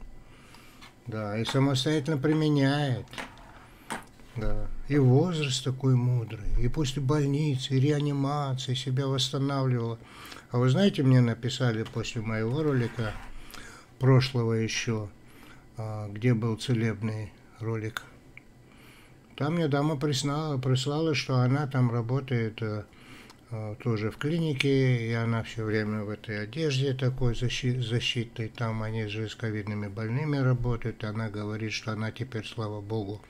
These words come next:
узнала про метод ключ.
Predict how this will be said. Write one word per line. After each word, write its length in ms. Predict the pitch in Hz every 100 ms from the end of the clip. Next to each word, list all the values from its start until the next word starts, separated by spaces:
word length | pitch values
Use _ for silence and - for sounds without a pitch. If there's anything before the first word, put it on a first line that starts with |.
| - - - - -
узнала 560 | - 123 123 131 117 104
про 200 | - 104
метод 400 | 101 - 107 -
ключ. 400 | 117 120 147 -